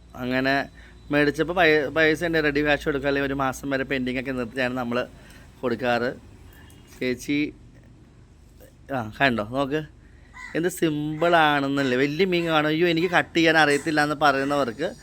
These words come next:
ചെറിയൊരു കത്രികയും ഒരു കത്തിയും ഉണ്ടെങ്കിൽ സിമ്പിളായിട്ട് നമുക്ക് ആ തൊലി പൊളിച്ചെടുക്കാവുന്നതാണ്. ദേ നല്ല അടിപൊളി ഫ്രഷ് മീൻ നോക്ക്. ആ കേരമീൻ ഇഷ്ടമില്ലാത്ത ആരാ ഉള്ളത്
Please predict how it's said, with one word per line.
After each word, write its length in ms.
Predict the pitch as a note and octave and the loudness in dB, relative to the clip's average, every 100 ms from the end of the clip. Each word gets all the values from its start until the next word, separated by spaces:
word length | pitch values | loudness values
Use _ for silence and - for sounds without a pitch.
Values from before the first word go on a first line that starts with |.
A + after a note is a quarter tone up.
| - - - - | -20 -20 -20 0
ചെറിയൊരു 460 | F3 E3 F#3+ G3+ F3+ | 4 6 6 4 6
കത്രികയും 560 | E3+ - D#3+ D3+ D#3+ G3+ - D3 | 2 2 -2 0 0 -2 -6 -8
ഒരു 100 | D#3+ | 2
കത്തിയും 320 | D3+ - F3 D#3+ | 2 2 -4 -2
ഉണ്ടെങ്കിൽ 340 | C#3 C#3 D#3 D3+ | -2 -2 -4 -6
സിമ്പിളായിട്ട് 840 | F3 E3+ F#3+ G3+ G3 D3+ C3+ B2+ D#3 | -6 -6 -4 0 4 4 2 -2 -4
നമുക്ക് 240 | C#3+ C3+ C#3 | -4 -2 -4
ആ 40 | C3+ | -4
തൊലി 180 | C3+ C#3 | -4 -4
പൊളിച്ചെടുക്കാവുന്നതാണ്. 840 | C#3+ B2 A#2 A#2+ A2+ A#2 A#2 A2 G#2+ | -2 -4 -4 -6 -4 -4 -4 -6 -6
ദേ 80 | A2+ A2+ - - - - - | -10 -12 -20 -20 -20 -20 -12
നല്ല 160 | C3+ C#3+ C3+ | -6 0 0
അടിപൊളി 560 | C3+ C3 E3 D#3 D#3 C#3+ - | 0 -6 -6 -4 -4 -6 -6
ഫ്രഷ് 1200 | C#3 - - - - - - - - - - E3 B2+ | -8 -6 -14 -18 -20 -20 -20 -20 -20 -16 -8 -4 -4
മീൻ 160 | G#2+ - - - - | -6 -10 -20 -20 -10
നോക്ക്. 280 | C#3 C#3+ B2+ C3 - - - - - - E4+ - - - - - - | -6 -6 -6 -14 -18 -20 -20 -20 -20 -20 -20 -20 -20 -20 -20 -20 -14
ആ 40 | C3+ C3+ B2 - | -10 -10 -12 -6
കേരമീൻ 460 | D#3+ D#3 F3 G3 G3 D#3+ | 2 4 4 2 0 -4
ഇഷ്ടമില്ലാത്ത 440 | - E3+ E3 D#3 D3+ | -2 2 2 4 4
ആരാ 160 | C#3 D3 B2 | 4 2 0
ഉള്ളത് 260 | G#2+ G2 | -2 -6